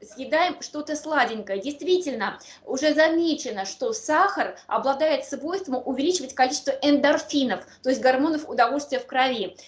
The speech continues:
Именно поэтому мы часто стресс заедаем чем-нибудь сладеньким. И людям, которые привыкли к большому потреблению сахара, бывает непросто от него отказаться. И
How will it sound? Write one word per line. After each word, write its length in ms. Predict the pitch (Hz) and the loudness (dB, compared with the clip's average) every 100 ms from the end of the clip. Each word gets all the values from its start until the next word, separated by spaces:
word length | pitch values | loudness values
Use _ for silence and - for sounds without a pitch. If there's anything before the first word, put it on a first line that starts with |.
| _ | _
Именно 320 | 277 294 294 | 2 4 4
поэтому 500 | - 277 403 370 269 | 4 2 2 0 0
мы 380 | 254 285 302 - - | 2 2 0 -4 -8
часто 640 | - 285 302 349 - 214 | 0 4 4 2 -2 -8
стресс 560 | - - 247 311 359 - | -8 -4 0 0 -2 -6
заедаем 800 | 214 247 240 196 226 277 285 - - | -6 -4 -2 2 4 4 4 -2 -8
чем-нибудь 460 | 262 262 247 254 | -2 -2 -2 -6
сладеньким. 680 | - 247 226 202 185 175 180 - - - | -2 2 2 0 -10 -14 -14 -18 -20 -4
И 180 | 285 294 | 4 6
людям, 320 | 370 381 294 | 6 4 2
которые 360 | 294 285 294 277 | 0 0 0 0
привыкли 840 | - 311 247 330 370 330 226 196 | 6 6 8 4 4 2 0 -2
к 60 | 226 | 2
большому 380 | 254 262 277 240 | 2 4 0 -6
потреблению 480 | 226 254 247 254 240 | -8 -8 -6 -6 -2
сахара, 440 | 339 359 311 233 - | 0 2 2 0 -4
бывает 460 | - 254 302 330 359 | 0 4 4 4 2
непросто 800 | 277 311 302 285 285 285 359 277 | 2 4 4 0 0 0 -2 -2
от 220 | - 220 | -2 -4
него 220 | 254 262 302 | -4 0 -2
отказаться. 840 | 294 269 269 269 180 - 160 - - - - | 0 0 2 2 0 -4 -16 -16 -20 -20 -8
И 300 | - 320 311 | 0 2 2